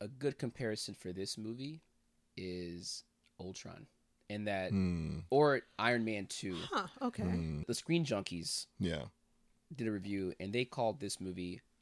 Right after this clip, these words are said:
Speaker 1: a Phase One movie in Phase Three.
Speaker 2: Hmm.
Speaker 3: Yeah, I think
Speaker 2: I
Speaker 3: that's
Speaker 2: can,
Speaker 3: a good,
Speaker 2: I can,
Speaker 3: yeah.
Speaker 2: I can
Speaker 3: Mm-hmm.
Speaker 2: go with that.
Speaker 1: The movie's trying to answer too many questions
Speaker 3: Mm-hmm.
Speaker 1: and set things up. So,
Speaker 2: At the last minute.
Speaker 1: you know,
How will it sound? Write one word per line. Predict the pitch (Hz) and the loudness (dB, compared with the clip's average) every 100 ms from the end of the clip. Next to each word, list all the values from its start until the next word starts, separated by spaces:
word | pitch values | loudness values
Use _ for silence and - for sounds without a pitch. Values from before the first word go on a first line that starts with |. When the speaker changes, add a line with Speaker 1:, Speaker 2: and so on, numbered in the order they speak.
| _ - | _ -4
Speaker 1:
a | 95 | -4
Phase | - 131 131 117 | 2 2 2 2
One | 110 107 92 | 0 0 0
movie | 92 90 87 - _ _ _ _ - | -4 -4 -6 -8 _ _ _ _ -6
in | 95 | -6
Phase | - 90 78 | -2 -4 -4
Three. | 87 76 - - _ - | -6 -8 -10 -16 _ -2
Speaker 2:
Hmm. | 90 90 85 82 80 78 80 - - - | 2 2 2 0 0 -2 -4 -8 -14 -10
Speaker 3:
Yeah, | 196 202 226 220 214 226 | -2 2 4 2 2 -2
I | 214 | 2
think | 233 226 | 6 8
Speaker 2:
I | 220 | 8
Speaker 3:
that's | 214 | 8
Speaker 2:
can, | - | 6
Speaker 3:
a | |
good, | 185 196 | 6 8
Speaker 2:
I | 185 | 8
can, | 185 180 175 185 - | 8 6 6 4 4
Speaker 3:
yeah. | |
Speaker 2:
I | 208 | 4
can | 190 | 6
Speaker 3:
Mm-hmm. | 196 | 4
Speaker 2:
go | 78 | 4
with | 76 87 | 0 -2
that. | 64 67 - 123 | -4 -4 -6 -2
Speaker 1:
The | 113 | 0
movie's | 151 170 165 | 2 0 -2
trying | - 123 | -2 -2
to | 110 - 101 | -2 -4 -4
answer | 107 - 98 | -4 -2 -6
too | - 110 | -4 -4
many | 101 | -4
questions | 87 82 78 - - - - | -4 -6 -6 -6 -8 -6 -2
Speaker 3:
Mm-hmm. | 190 | 2
Speaker 1:
and | 104 101 98 95 - _ _ | 4 6 4 2 -4 _ _
set | - 127 - | 4 4 4
things | 95 80 | 0 -4
up. | - - | -8 -2
So, | - 104 | 4 6
Speaker 2:
At | |
the | 90 | 6
last | 85 85 - | 4 2 0
minute. | 80 82 | 0 6
Speaker 1:
you | 117 | 6
know, | 107 92 | 8 4